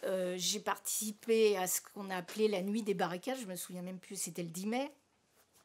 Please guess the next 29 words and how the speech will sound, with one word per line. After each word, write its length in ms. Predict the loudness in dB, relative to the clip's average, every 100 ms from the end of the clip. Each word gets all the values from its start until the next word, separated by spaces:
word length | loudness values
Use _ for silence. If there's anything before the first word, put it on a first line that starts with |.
| _ -16
je 140 | -14
crois. 360 | -16 -6 -6 -6 -10 -20 -20 -20 -20 -20 -20 -20 _ _ _ _ _ _ _ -4
Euh, 420 | 0 2 2 0 -4 -16 _ _
et 120 | 4 8
là, 160 | 8
j'en 300 | 8 6 6
garde 260 | 6 6 6
un 80 | 4
souvenir 580 | 2 4 6 6 4
très, 380 | 0 6 10 10 6 -8 2
très 160 | 6
mitigé, 640 | 8 6 4 2 4 2 0 -4
je 140 | -4 -2
vais 160 | -2
dire. 240 | 2 2 2
<laughs> 60 | -2 -12 -18 -16 -12 -8 -6 -6 -8 -12 -2
C'est-à-dire 440 | 4 6 10 8 8
qu'on 420 | 6 6 2 6
arrivait 380 | 6 6 8 8
en 100 | 8
manifestation 1040 | 8 8 6 2 2 2 2 0 0 0
en 80 | 0
direction 440 | 0 0 -2 -4
du 120 | -4
quartier 360 | -6 -6 -8 -8
latin, 440 | -6 -4 -2 -2
comme, 260 | -4 -4 -4
euh, 380 | -2 -4 -4 -6
les, 720 | -6 -6 -6 -6 -10 -12